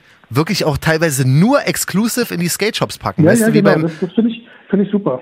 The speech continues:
Speaker 2: finde ich echt gut.
Speaker 1: Weißt du, die, der, der, der Strangelove und sowas und der Ben and Jerry, die kamen zwar irgendwie noch kurz in der, in der Sneakers-App, aber die waren ja an sich trotzdem sonst exklusiv für, da
Speaker 2: Hm,
Speaker 1: kann's ja der
Speaker 2: genau.
Speaker 1: kleinste Skate-Shop gewesen sein. Ich glaube, wenn ich's richtig verstanden hab, ist es ja bei Nike so,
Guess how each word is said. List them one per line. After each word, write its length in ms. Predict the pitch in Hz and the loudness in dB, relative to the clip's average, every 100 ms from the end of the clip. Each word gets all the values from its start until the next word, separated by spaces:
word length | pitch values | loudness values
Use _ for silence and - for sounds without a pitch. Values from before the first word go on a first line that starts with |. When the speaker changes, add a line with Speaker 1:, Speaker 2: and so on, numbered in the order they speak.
| - - | -10 -4
Speaker 2:
finde 140 | 160 | -2
ich 60 | 170 | -2
echt 180 | 165 - | -2 0
gut. 240 | 143 143 | 0 0
Speaker 1:
Weißt 220 | 135 135 | -2 -2
du, 40 | 165 | -4
die, 140 | 151 | -4
der, 160 | 139 135 - 139 | -2 -2 -2 -2
der, 120 | 139 | -2
der 140 | 120 123 | 0 -4
Strangelove 600 | - 135 190 196 196 196 | 0 0 0 0 0 0
und 120 | 185 | -2
sowas 180 | 180 170 | -2 -2
und 100 | 151 | 0
der 80 | 147 | 0
Ben 140 | 139 147 | 0 0
and 120 | 131 | 2
Jerry, 160 | 165 | 0
die 80 | 151 | 0
kamen 300 | 131 139 190 | -2 -2 -2
zwar 180 | - 202 | 0 0
irgendwie 200 | 156 147 | 0 0
noch 120 | 151 | -2
kurz 240 | - 160 160 | -2 -4 -2
in 60 | |
der, 140 | 156 147 - - | -2 -2 -8 -12
in 80 | 135 | -2
der 100 | 147 | -2
Sneakers-App, 600 | - 165 165 170 160 196 | 0 -4 -2 -2 -4 -4
aber 160 | 143 143 | -2 -4
die 140 | 135 | -4
waren 160 | 127 147 | -4 -2
ja 100 | 160 | -2
an 120 | 131 117 | -4 -4
sich 300 | 170 214 - - - | -4 -6 -10 -20 -18
trotzdem 400 | - 160 - 196 | -4 -4 -2 -2
sonst 420 | 123 147 202 - | 0 0 0 -4
exklusiv 600 | 160 - - 208 147 190 - | -6 -6 -4 -4 -4 -6 -8
für, 380 | - 180 180 - - - _ _ 123 | -6 -4 -4 -8 -20 -20 _ _ -6
da 80 | 139 | -2
Speaker 2:
Hm, 40 | |
Speaker 1:
kann's 240 | - 226 | -2 0
ja 60 | - | 2
der 120 | 220 | 2
Speaker 2:
genau. 200 | 123 160 | 2 0
Speaker 1:
kleinste 420 | 156 220 277 - 262 | 0 0 0 -2 -2
Skate-Shop 420 | - 220 - 262 | 0 -2 -2 -4
gewesen 280 | - 143 131 | -2 -4 -2
sein. 100 | 135 | -4
Ich 100 | - | -2
glaube, 320 | 143 202 247 - - - | 0 0 -2 -4 -10 -4
wenn 140 | 143 | -2
ich's 120 | 147 | -2
richtig 220 | 202 - | -4 -2
verstanden 300 | 220 170 160 | -2 -2 -2
hab, 80 | 170 | -2
ist 80 | 151 | -4
es 120 | 165 | -6
ja 80 | 170 | -4
bei 100 | 151 | -2
Nike 300 | 135 160 196 | -2 -4 -6
so, 260 | 147 175 | -4 -4